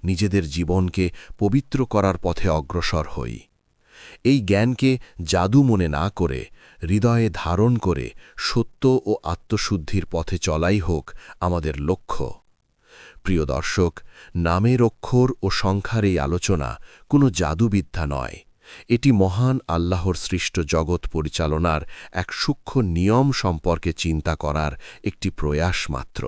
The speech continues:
আমরা বুঝতে চেষ্টা করেছি কিভাবে নিজের পরিচয়,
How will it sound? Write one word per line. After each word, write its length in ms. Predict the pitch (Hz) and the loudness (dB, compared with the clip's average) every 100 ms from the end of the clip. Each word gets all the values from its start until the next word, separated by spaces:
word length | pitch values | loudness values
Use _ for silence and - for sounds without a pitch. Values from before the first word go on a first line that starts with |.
| - - _ _ _ _ - - - | -10 -18 _ _ _ _ -20 -16 -4
আমরা 260 | 85 78 | -2 -2
বুঝতে 360 | 67 85 - - | 0 0 0 0
চেষ্টা 340 | - 78 - 80 | -2 -2 -2 -4
করেছি 460 | - 73 73 - 65 - - - - | -2 -2 -2 -4 -4 -8 -20 -20 -10
কিভাবে 500 | - 139 123 120 71 60 - - | 0 2 2 2 0 -4 -10 -8
নিজের 320 | 95 95 95 85 | -2 2 2 0
পরিচয়, 640 | - 85 92 - 95 95 | -2 0 0 2 2 2